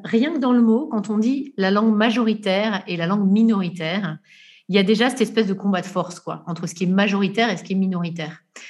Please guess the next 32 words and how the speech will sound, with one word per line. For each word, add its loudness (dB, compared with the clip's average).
Donc, -14
c-, -12
ça, 0
c'est, -2
voilà, 0
c'est, -10
c'est, -10
c'est -12
lié 0
au 2
mot 4
qu'on 0
utilise. -2
Mais 2
pour 2
moi, 6
il -4
faut 0
pas 2
que -6
ça 0
soit -2
une 2
guerre, 0
justement, -8
parce -10
qu'une 0
guerre, 2
c'est -2
pas 0
très 0
positif. -6